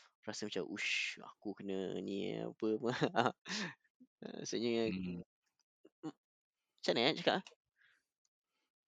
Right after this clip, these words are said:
Speaker 2: Kira
Speaker 1: Macam
Speaker 2: kita punya, kita punya P M pun duduk daripada awal sampai habis lah?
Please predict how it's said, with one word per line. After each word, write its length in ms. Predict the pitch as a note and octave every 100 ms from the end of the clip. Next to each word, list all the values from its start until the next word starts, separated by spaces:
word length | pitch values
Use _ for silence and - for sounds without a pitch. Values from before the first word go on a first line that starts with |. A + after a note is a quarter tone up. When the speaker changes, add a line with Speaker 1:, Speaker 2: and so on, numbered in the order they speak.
| _ _
Speaker 2:
Kira 160 | - A#2+
Speaker 1:
Macam 100 | E3
Speaker 2:
kita 140 | D#3+ D#3
punya, 360 | D3+ D3+ C3+ C3+ C3 - _ -
kita 200 | B2 C#3
punya 280 | C3 C3+ C#3 C3
P 100 | B2+ C3
M 160 | D3 D3
pun 300 | E3 E3 D#3
duduk 320 | B2+ C3+ -
daripada 260 | B2 B2
awal 140 | B2 C3
sampai 240 | A#2+ A#2
habis 180 | A2+ A#2
lah? 140 | G#2+